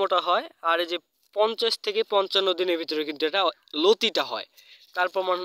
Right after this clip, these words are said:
ভিউয়ার্সে যে দেখতে পাচ্ছেন যে এখানে হচ্ছে, এখানে এই যে লতিটা বেরোইছে, লতির কালারটা একদম সবুজ। অন্যান্য কচুর থেকে এই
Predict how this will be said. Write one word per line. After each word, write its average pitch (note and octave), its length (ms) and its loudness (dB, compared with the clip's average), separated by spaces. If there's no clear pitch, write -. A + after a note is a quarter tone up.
ভিউয়ার্সে E3+ 420 -2
যে E3+ 140 -2
দেখতে D#3+ 200 -10
পাচ্ছেন E3+ 320 -6
যে D#3+ 140 -6
এখানে D3+ 260 -10
হচ্ছে, F#3 220 -10
এখানে E3+ 260 -4
এই F3 100 -14
যে F3 60 -2
লতিটা G#3 420 2
বেরোইছে, C#3 360 -4
লতির F#3+ 300 -6
কালারটা G3+ 400 0
একদম G3 160 -6
সবুজ। A3 300 0
অন্যান্য G#3+ 300 0
কচুর G#3+ 260 -4
থেকে A3 220 -2
এই F#3+ 80 2